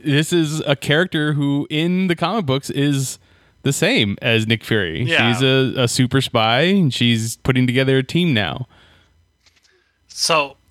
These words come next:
Speaker 2: let's run down the team real quick. We got U S Agent.
Speaker 1: Yep.
Speaker 2: We've got
Speaker 1: Black Widow.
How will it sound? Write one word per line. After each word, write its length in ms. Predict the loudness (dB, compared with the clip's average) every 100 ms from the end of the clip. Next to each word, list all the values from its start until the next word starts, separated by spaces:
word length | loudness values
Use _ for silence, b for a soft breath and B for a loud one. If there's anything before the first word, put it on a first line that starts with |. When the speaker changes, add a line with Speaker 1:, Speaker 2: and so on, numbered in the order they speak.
| _
Speaker 2:
let's 280 | -2 -2 0
run 180 | -2 0
down 200 | 0 -2
the 60 | -4
team 340 | -2 0 0
real 140 | 0 -2
quick. 340 | -6 -10 -12 _ _ b b b b _ _
We 120 | -4 0
got 180 | 0
U 220 | 0 0 0
S 180 | 0
Agent. 360 | 0 0 -2 -8 -2
Speaker 1:
Yep. 320 | 0 0 -4 _ _ _ _ _ _ _ _ _ _ _
Speaker 2:
We've 440 | -12 -2 0 0 -4
got 1300 | -2 0 0 2 2 2 2 2 0 -4 -10 -16 -8
Speaker 1:
Black 260 | -4 -4 0
Widow. 360 | 0 2 0